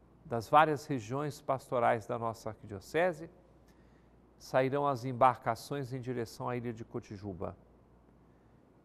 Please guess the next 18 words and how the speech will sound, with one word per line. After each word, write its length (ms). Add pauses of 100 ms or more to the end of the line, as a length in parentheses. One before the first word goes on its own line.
(340)
E 40
lá 320
na 140
ilha 200
de 120
Cotijuba 600
nós 400 (580)
acolheremos 920 (460)
os 140
representantes 840
de 80
todas 360
as 200
paróquias, 720 (800)
no 80
Trapiche 580
de 100
Cotijuba. 760